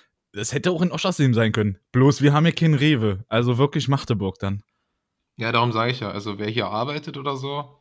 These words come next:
Speaker 2: der kann das Ganze hier dann in Anspruch nehmen.
Speaker 1: Ja,
Speaker 2: Und
Speaker 1: Wahnsinn, cool.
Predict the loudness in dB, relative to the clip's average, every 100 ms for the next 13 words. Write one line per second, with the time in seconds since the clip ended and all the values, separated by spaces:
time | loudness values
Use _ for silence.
0 | -10 -8 -6 -8 -12 -18 _ -14 -12 -12
1 | -14 -14 -16 -14 -14 -12 -10 -8 -8 -10
2 | -10 -12 -14 -16 -16 -14 -16 -20 _ -8
3 | -4 -2 -2 -6 -8 -4 -2 -2 -2 -4
4 | -8 -10 -2 0